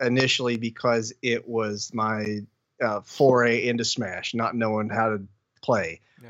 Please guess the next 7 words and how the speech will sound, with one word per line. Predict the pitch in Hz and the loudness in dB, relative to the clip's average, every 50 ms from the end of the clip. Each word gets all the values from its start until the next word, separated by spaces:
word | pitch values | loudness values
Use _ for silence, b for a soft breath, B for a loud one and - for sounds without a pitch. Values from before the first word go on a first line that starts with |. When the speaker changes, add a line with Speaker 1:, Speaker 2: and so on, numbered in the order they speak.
| - - 127 | -14 -4 0
Speaker 1:
Melee, | 123 117 127 139 151 160 170 175 165 160 160 156 156 | 4 6 6 6 6 4 2 2 0 0 0 0 0
I | 143 131 127 127 | -2 -2 -6 -8
probably | _ - 139 139 135 127 120 123 120 | _ -6 -6 -6 -6 -8 -10 -10 -12
spent | 113 - - - _ - 127 120 120 120 _ 143 | -10 -8 -10 -10 _ -6 -8 -8 -8 -10 _ -14
the | 120 120 | -14 -12
most | 113 110 110 113 117 120 131 131 - - - - | -10 -8 -6 -2 0 0 0 -2 -4 -8 -10 -10
time | - - 131 131 127 127 127 127 127 127 123 123 123 b | -10 -6 -4 -4 -2 -2 0 0 0 0 -2 -2 -4 b